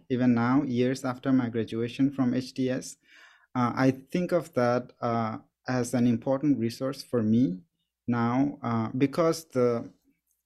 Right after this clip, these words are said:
um, for me at least, um, I love that we do this as a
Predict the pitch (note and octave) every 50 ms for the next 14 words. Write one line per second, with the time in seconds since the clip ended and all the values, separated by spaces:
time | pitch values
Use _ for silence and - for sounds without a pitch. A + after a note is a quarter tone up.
0 | _ C3 B2 A#2+ A#2 A#2 A#2 - - - _ _ _ - - - D#3+ D3+ D3 E3+
1 | G3 G3+ E3 C3 A#2+ - C3 C#3 C#3 C3 - - - - - - _ _ _ -
2 | - B2 A#2 A2+ A2+ A2+ - - - _ _ _ _ _ _ _ _ _ _ -
3 | C3+ C3 C3 C3 C3 B2+ B2+ B2+ B2 B2 B2 A#2+ A#2+ B2 - _ _ _ _ _
4 | _ _ _ _ _ _ _ _ _ _ _ _ _ _ _ _ _ _ _ _
5 | C3 C3 D3 D3+ C3+ - C3+ B2 C3 B2+ A#2+ A2+ A2+ A#2+ C3 C#3 C3 B2+ B2 B2
6 | - A#2 A#2+ A#2+ A#2 A#2+ A#2 A2+ -